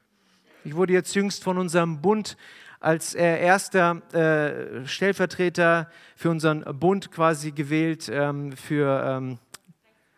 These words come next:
für den Rechtsrat. Ähm, war ganz überrascht, dass, <laughs> dass, dass ich dazu gewählt wurde, aber <clears throat> war, ist eine verantwortungsvolle Arbeit, wo, wo du einfach Mediation auch machst. Wenn Konflikte da sind,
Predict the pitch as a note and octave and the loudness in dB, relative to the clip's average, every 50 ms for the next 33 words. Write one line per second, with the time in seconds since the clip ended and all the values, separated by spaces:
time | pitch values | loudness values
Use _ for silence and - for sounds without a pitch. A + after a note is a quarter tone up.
0 | _ _ - - C#3+ - E3+ F3 F3 E3 D#3+ G3+ A3+ A3 - - C#3 B2 G#2+ F#2+ | _ _ -14 -12 -4 0 2 4 4 4 2 2 0 0 -4 -4 -2 0 0 0
1 | - - - - _ _ _ _ _ _ _ _ _ _ _ _ _ _ _ _ | -2 -6 -16 -20 _ _ _ _ _ _ _ _ _ _ _ _ _ _ _ _
2 | _ - C#3 C#3 C#3+ C#3+ C#3+ C#3+ C#3 C3 B2 A#2 C#3+ D3 D#3 D#3 E3+ F#3+ F3 - | _ -2 0 0 0 0 -2 -4 -6 -8 0 4 4 4 4 4 2 0 0 0
3 | F#3 D#3+ D#3 D#3+ G#3+ B3 - - - D#3 B2+ D3+ D#3+ - C#3 - - - D#3+ - | 0 2 4 4 4 2 2 -2 -4 -4 -4 -4 -4 -4 -4 -4 -2 -2 -2 -2
4 | - - - - A3 E3 - D3+ D#3 A#2 C#3+ E3 E3 D#3+ - E3 D#3 D#3+ C#3+ E3 | -4 -8 -10 -10 -4 0 2 2 2 2 4 2 2 2 0 -2 -2 0 2 2
5 | E3+ E3+ D3 C3+ C#3 C#3 C3+ C3+ C3+ C3+ C#3+ C#3 D3 C#3+ C#3 - - E3+ E3 C#3 | 2 2 2 2 0 2 4 4 4 4 4 4 2 2 0 -2 -4 -4 -4 -6
6 | - - _ _ - D#3+ F#3 G#3 - G3 G3 - - - E3 - - F#3+ E3 F#3 | -6 -10 _ _ 0 0 0 0 -2 -6 -10 -10 -8 -8 -8 -4 -4 0 2 4
7 | E3 A3 G#3+ A3+ A3 G#3 F#3+ - - G3 F#3+ - - A#3 C4 A3+ F#3 E3 F3 F#3+ | 2 4 2 0 -2 -2 -2 0 0 0 4 4 4 4 4 2 2 2 2 2
8 | F#3+ F3+ F3+ F#3+ F3+ G#3 - G3 F#3 G3 F#3+ F#3+ G#3+ G3 A3 G#3+ G3+ - - - | 2 2 2 2 4 4 4 2 2 2 2 2 4 4 4 2 2 0 0 2
9 | C4 D4+ D#4 C#4 B3 A3 G#3 G3+ F#3+ F3 - - - - - - - - A#3 A#3 | 2 4 4 4 2 2 4 4 4 2 2 -6 -16 -20 -20 -2 4 4 4 6
10 | A3+ B3 B3 A3 E3+ - B3+ E4+ F4+ - - D4+ C4 G#3 A3+ G3+ F#3+ F#3 D#3 D#3+ | 6 2 0 0 -2 0 2 2 2 2 0 -2 2 6 6 6 6 6 2 -2
11 | D3 C3+ B2 - | -4 -4 -4 -8